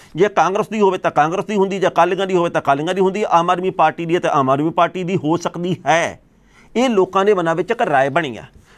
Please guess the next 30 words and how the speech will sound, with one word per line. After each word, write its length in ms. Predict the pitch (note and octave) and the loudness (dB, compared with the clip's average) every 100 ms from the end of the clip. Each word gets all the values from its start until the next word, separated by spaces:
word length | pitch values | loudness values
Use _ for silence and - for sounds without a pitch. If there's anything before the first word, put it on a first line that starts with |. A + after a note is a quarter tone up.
| _ | _
ਪਰ 140 | B3+ | 0
ਇਹ 240 | C4 B3+ C#4+ | 0 -2 0
ਲੋਕ 360 | G#3 G3 A3 | 4 4 4
ਰਾਏ 380 | A#3+ D#3+ C#3+ G#3+ | 2 2 2 2
ਆ 80 | G3+ | 2
ਜਿਹੜੀ, 320 | F3+ G3 F#3+ G#3+ | 0 -2 -4 -2
ਇਹ 100 | G#3 | 0
ਤੜਕਦੀ 580 | - G#3 G#3+ G#3 G#3+ | 0 -2 -2 -4 0
ਆ 140 | G#3+ G3+ | 2 2
ਜਾਂ 180 | E3 B2 | 0 0
ਬਚੀ 280 | D#3 A3 | -2 0
ਰਹਿੰਦੀ 300 | G#3 G#3+ G3+ | 0 0 0
ਆ, 40 | G3 | 0
ਇਹਦੇ 220 | G#3+ G#3 | 2 0
ਬਾਰੇ 240 | F3+ F3 E3 | 0 0 -2
ਅਸੀਂ 160 | - D#3 | -6 -4
ਕੋਈ 120 | F3 | -2
ਭਵਿੱਖਬਾਣੀ 460 | F#3 F3+ C3 C#3 | 0 0 0 2
ਨਹੀਂ 120 | C#3+ D#3 | 2 2
ਕਰਦੇ। 400 | D#3 D3+ F#3+ - _ - _ | 0 0 -2 -4 _ -20 _
ਪਰ 140 | B3 A3+ | 0 2
ਹਾਂ, 200 | F#3+ C4 | 2 0
ਸੀਰੀਅਸ 540 | - F#3+ C#4 D4+ C4 | -2 -6 -4 -2 -2
ਤੌਰ 260 | - G3+ F#3+ | 2 2 2
ਦੇ 100 | F#3+ | -2
ਉੱਤੇ, 220 | F#3+ G3+ | -2 -2
ਗੰਭੀਰ 380 | F3 G3+ D#3+ F#3 | 0 -2 0 -2
ਤੌਰ 280 | - G3+ F3+ | 2 2 2
ਦੇ 100 | F#3+ | -2
ਉੱਤੇ 280 | G3 - | -4 -2